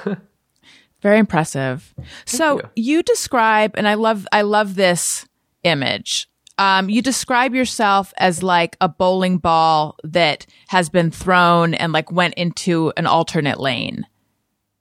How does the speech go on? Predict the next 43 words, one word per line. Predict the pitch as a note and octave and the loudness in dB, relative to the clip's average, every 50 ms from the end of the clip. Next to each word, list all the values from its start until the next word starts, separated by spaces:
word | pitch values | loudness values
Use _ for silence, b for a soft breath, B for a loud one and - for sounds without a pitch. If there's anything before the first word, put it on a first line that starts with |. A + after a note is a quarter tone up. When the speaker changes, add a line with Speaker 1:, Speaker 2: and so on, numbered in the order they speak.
| _ _ _ _ _ _ _ _ _ _ _ _ _ - | _ _ _ _ _ _ _ _ _ _ _ _ _ -6
Speaker 1:
I, | A2+ G#2 G2+ G2+ - _ | -4 -4 -4 -10 -6 _
I | A2+ G#2+ | -2 -2
very | G2+ G2 G#2 G#2 G2+ G2+ | 0 0 0 0 0 -2
much | G2 F#2+ F#2+ - | -4 -6 -8 -6
feel | - G#2+ F#2+ G2 | -4 -4 -4 -2
that | F#2+ F#2+ F2+ - | -2 -2 -2 -2
way | - F#2+ F#2 F2 F#2 - | -2 -2 -2 -2 -4 -6
for, | - - A2+ G#2+ G2+ G2 F#2 - | -4 -2 0 0 0 -2 -6 -8
for | - - A2 G2+ G2+ - - | -4 -4 -2 -2 -4 -4 -4
a | G#2+ G#2+ | -4 0
multitude | G#2+ G2+ F#2+ G2 - - G#2 - - G2+ G2 F#2 | 0 0 0 0 -2 -6 -8 -4 -2 -2 -2 -2
of | D#3+ D3 F2+ | -6 -8 -6
reasons. | F#2 F#2 F2+ F2+ E2+ D2+ F#2 G#2 A2+ - B B B B B B B B | -6 -6 -6 -8 -8 -8 -6 -6 -6 -8 B B B B B B B B
I | G#2+ | -2
mean, | G#2+ G#2+ G2+ | 0 0 0
I, | G2+ G#2 G2 - | -2 -4 -4 -4
I | A#2 A2+ | -4 -4
grew | G2 G#2 A2 G#2 | -2 0 -2 0
up | G2+ | 0
in | A2+ G#2+ | -2 -4
the | G#2 | -4
Midwest. | G#2 G#2 G2+ G#2 G#2 G#2 G#2 G#2 G#2 - - - - - - _ | -4 -4 -2 0 2 2 2 2 0 -2 -4 -6 -8 -12 -4 _
Uh, | A2+ G#2 G2+ G2+ G2 G2 | 2 2 2 2 0 0
I | G#2 G#2 | -2 -2
was | G#2 G2 | -4 -4
in | G2+ G2+ | -6 -10
the | F#2+ | -10
closet | G2 - - G#2+ G#2 G#2 G2+ G2+ G2+ G2 | -12 -4 0 2 2 2 2 0 -6 -8
until | G2 G2+ G2+ A2 G2+ | -8 -8 -4 -4 -2
I | |
was | G2 G2+ G2+ | -2 -4 -6
twenty | - - G#2+ G2+ G2+ G2 | -2 0 0 0 0 -2
years | G2+ G3+ G2 - | -6 -6 -4 -4
old. | G2+ - G2 G2 G2 G2 | -2 -2 -2 -2 -4 -6
I | G2 | -6
was | G2 F#2+ | -6 -6
studying | - - A2 G#2 G2+ G2+ G2 G2+ G2 | -2 0 0 0 0 -2 -6 -8 -8
business, | G2 G#2 G2+ G2 G2+ G2+ G#2 G#2 G2+ G2+ - | -6 -6 -6 -6 -6 -6 -6 -6 -6 -6 -8
was | - F#2 | -10 -8
probably | - - G#2 G2+ G2 G2+ G2+ G2+ | -2 2 2 2 2 0 -6 -6
going | F#2+ G#2 G2 G2 | -6 -6 -6 -6
to | G#2 G2 | -8 -6
work | G#2 G#2 G2+ G2 - - | -4 -4 -4 -4 -8 -14